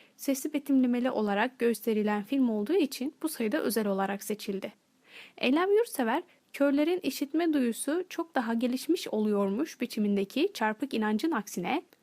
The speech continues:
hayatın gerçekliğine işitme kaybı olan bir kör olarak baktığı bir yazı kaleme aldı. Ortak gerçekliğe ayak uydurmak.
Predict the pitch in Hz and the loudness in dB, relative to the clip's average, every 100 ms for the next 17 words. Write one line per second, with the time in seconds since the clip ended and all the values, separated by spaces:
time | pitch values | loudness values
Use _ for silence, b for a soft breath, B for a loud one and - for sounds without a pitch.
0 | _ _ 262 277 294 339 403 285 247 - | _ _ 2 2 2 0 0 0 0 -2
1 | 226 214 208 233 - 277 285 311 339 - | -2 0 0 -2 -4 -4 -2 -2 -2 -2
2 | 240 214 214 214 214 214 226 220 - 269 | -2 0 2 2 2 2 0 -4 0 2
3 | 277 - 190 185 277 - - 220 - 233 | 2 0 -4 0 0 -2 -4 -4 -2 -4
4 | 269 226 208 208 214 214 196 185 180 165 | -2 0 0 -2 -4 -4 -4 -4 -4 -6
5 | 196 202 - _ B B B 226 226 277 | -6 -10 -14 _ B B B -2 0 0
6 | 277 - 214 208 208 202 196 202 269 - | 0 -2 -2 -4 -6 -6 -2 -2 -2 -2
7 | 202 202 190 185 190 196 - | -2 -2 -6 -6 -8 -8 -12